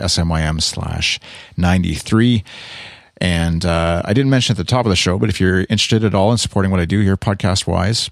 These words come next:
patreon dot com slash I Chris is where you can visit my Patreon page. I noticed the Grumpy Old Geeks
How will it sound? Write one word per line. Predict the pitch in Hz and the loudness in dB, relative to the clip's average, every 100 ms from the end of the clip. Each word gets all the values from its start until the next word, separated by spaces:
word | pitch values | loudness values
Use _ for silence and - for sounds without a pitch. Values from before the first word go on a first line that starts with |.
| - | -8
patreon | - 98 - 98 | -2 0 2 4
dot | 95 90 | 4 2
com | - 87 92 | 2 2 2
slash | - 85 87 - | 0 2 0 0
I | 85 | -2
Chris | - - 113 - | -2 -2 -2 -2
is | 85 | -4
where | 78 | -4
you | |
can | 76 76 | -4 -4
visit | 80 80 | -4 -2
my | 82 | -4
Patreon | 82 85 - 92 85 | -2 -2 0 0 2
page. | 87 98 - - - - | 0 0 -2 -8 -18 -4
I | 90 | 0
noticed | 82 - | 0 -2
the | - | -2
Grumpy | 95 80 | 0 0
Old | 80 | 2
Geeks | 107 131 - | 2 2 -2